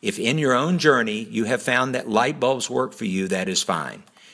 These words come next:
You're invited to write a poem or compose a modern dance about your personal relationship with the light bulb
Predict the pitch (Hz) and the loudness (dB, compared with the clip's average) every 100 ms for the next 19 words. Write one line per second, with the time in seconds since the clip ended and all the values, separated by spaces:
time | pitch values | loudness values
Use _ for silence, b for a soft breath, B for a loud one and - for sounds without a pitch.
0 | B 104 107 101 98 113 147 131 120 123 | B 0 2 4 2 0 0 2 2 0
1 | - - 131 127 127 117 107 101 120 120 | -2 0 0 2 -2 -2 -2 0 0 0
2 | 120 120 127 127 135 117 113 107 104 98 | 0 0 0 0 0 0 -2 -2 -2 -2
3 | 113 - 226 - 139 120 123 127 123 104 | -8 0 2 2 -2 0 0 -2 -4 -4
4 | 104 95 107 104 107 107 104 80 76 | -4 -4 -2 0 0 -2 -2 -4 -4